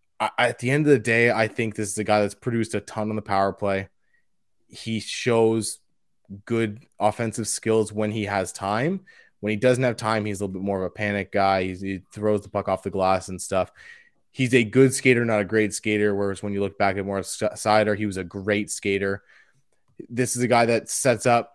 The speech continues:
the obvious play. Moritz Seider was creating plays. I think the big thing with hit, the, David Reinbacher is you worry that guys are gonna chase that, that high of getting the next Moritz Seider. David Reinbacher is a perfectly good pick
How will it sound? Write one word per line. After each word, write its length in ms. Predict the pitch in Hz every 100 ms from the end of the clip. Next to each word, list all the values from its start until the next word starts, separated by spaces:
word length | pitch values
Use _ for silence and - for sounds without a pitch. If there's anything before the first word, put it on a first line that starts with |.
| _ 120
the 180 | 113
obvious 460 | 107 110 107 117 110
play. 300 | - 117 113
Moritz 340 | 113 110 104
Seider 200 | 110 101
was 140 | 101 92
creating 600 | - 107 98 101 101 98
plays. 400 | 107 98 95 92
I 120 | 104
think 240 | 104 120 104 _
the 80 | 131
big 340 | 110 139 135 135
thing 200 | 131 123
with 140 | 107
hit, 280 | 110 107 104
the, 320 | 101 104 101
David 240 | 104 107 98
Reinbacher 640 | 101 101 101 98 - 101
is 140 | 92
you 100 | 104
worry 300 | 101 110 113 107
that 160 | 107
guys 240 | 101 98 98
are 60 |
gonna 160 | 98 92
chase 400 | - 95 95 -
that, 260 | 92 90 -
that 160 | 90 92
high 320 | - 95 92
of 180 | 90 87
getting 240 | 92 92
the 80 | 87
next 220 | 87 -
Moritz 260 | 90 82 -
Seider. 360 | 85 85 82 82 _ _ _ _ _ -
David 220 | 143 135
Reinbacher 340 | 131 127 123 117
is 80 |
a 40 | 110
perfectly 360 | - 123 113
good 240 | 98 101 92
pick 400 | 98 92 -